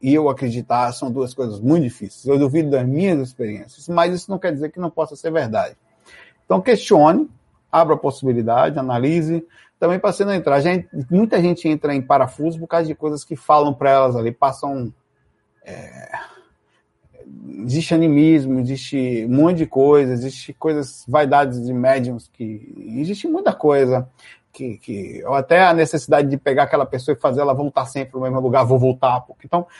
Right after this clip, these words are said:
você tem que sempre observar e analisar com muita cautela, com muita bondade, e acredite, isso é uma bondade, tanto com você como para o local.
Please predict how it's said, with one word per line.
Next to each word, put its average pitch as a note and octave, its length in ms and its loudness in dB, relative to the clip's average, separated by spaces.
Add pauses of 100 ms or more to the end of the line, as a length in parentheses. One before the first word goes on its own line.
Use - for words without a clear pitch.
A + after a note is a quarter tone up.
(120)
você F#3+ 140 -2
tem G3 100 2
que G3+ 260 2 (1000)
sempre G#3 460 4
observar D3+ 540 2
e - 20 4
analisar B2 580 -2 (840)
com - 80 -8
muita D3+ 260 -4
cautela, C3 560 -2
com - 100 -10
muita D3 220 -2
bondade, B2+ 600 -2
e - 20 -4
acredite, C3 420 -2
isso - 120 -10
é D3+ 40 -6
uma D#3+ 120 2
bondade, B2+ 520 -2
tanto - 220 -6
com C#3 140 -6
você A#2+ 260 -6
como B3+ 220 -6
para B3 160 -2
o G3+ 100 -2
local. A#2 500 -4